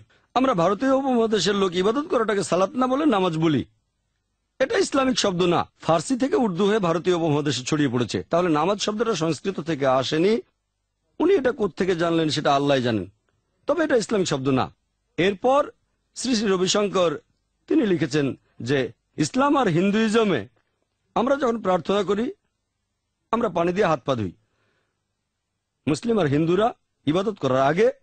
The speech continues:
হাত পা ধুয়ে নেয়। এই নিয়মটা ইসলাম ধর্মে এসেছে কারণ আরবে আগে থেকেই হাত পা ধোয়ার এই প্রাচীন বেদিক নিয়মটা ছিল।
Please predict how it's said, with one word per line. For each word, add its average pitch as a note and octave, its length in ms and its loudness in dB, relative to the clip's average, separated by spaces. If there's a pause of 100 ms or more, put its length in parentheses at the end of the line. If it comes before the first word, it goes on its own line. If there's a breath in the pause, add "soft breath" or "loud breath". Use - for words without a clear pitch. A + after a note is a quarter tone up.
(160)
হাত C3 320 -4
পা C#3 260 0 (240)
ধুয়ে C#3 200 0
নেয়। G#2+ 180 -2 (800)
এই A3+ 160 0
নিয়মটা A3+ 640 2 (680)
ইসলাম C#4+ 320 0
ধর্মে F3+ 280 0
এসেছে F#3+ 480 0 (640)
কারণ C#4 280 2
আরবে A#3 460 2
আগে G#3+ 260 2
থেকেই A#3+ 340 -2
হাত E3+ 280 0
পা B3 140 2
ধোয়ার F3+ 420 2 (140)
এই D3+ 140 0
প্রাচীন B3+ 460 0
বেদিক F#3 320 0
নিয়মটা D#3+ 340 0
ছিল। F3 380 0